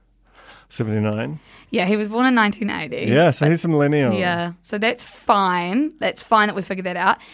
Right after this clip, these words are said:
Speaker 2: He's seventy-five days older than Jacinda Ardern, and he went, it only took him seven years to go from M P to P M, which is fucking quick. Do you reckon?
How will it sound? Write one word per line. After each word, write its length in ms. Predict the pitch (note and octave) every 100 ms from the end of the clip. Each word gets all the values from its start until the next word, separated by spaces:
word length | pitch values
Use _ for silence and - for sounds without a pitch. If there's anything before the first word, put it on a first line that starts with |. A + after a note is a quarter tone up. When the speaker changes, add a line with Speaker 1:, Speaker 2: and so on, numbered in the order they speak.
| -
Speaker 2:
He's 180 | - -
seventy-five 500 | C4+ C#4+ C4+ B3+ A#3+
days 200 | A#3 A3+
older 220 | A3 G#3+
than 180 | G#3 G3
Jacinda 380 | G3+ A3 G3
Ardern, 640 | F#3+ F#3 F3 F#3 F3+ A3 E4+ - _ _ _ _ -
and 720 | A#3 A#3 B3 B3 B3 B3+ B3 - - _ _ _ _ _ _ _ _ _ -
he 240 | G#3+ D#4+
went, 360 | D4+ C#4+ C#4 - _ _ - -
it 100 | C4
only 220 | C4+ C#4+
took 140 | E4 D4+
him 100 | C#4
seven 320 | - B3+ B3
years 180 | A#3+ A3+
to 80 | A#3+
go 120 | G#3+
from 160 | F#3+ G#3
M 180 | G#3 G#3
P 340 | - F#3+ F#3
to 140 | F3+ F3+
P 400 | - F3+ F3+ D3+
M, 180 | F2+ - _ _ _ _ _
which 220 | - F3
is 240 | F#3 F3+ - _ _ _ _ -
fucking 320 | B3 A#3 G3+
quick. 400 | F#3+ - - - _ _ _ _
Do 80 | G#3
you 60 |
reckon? 180 | G3+ D#4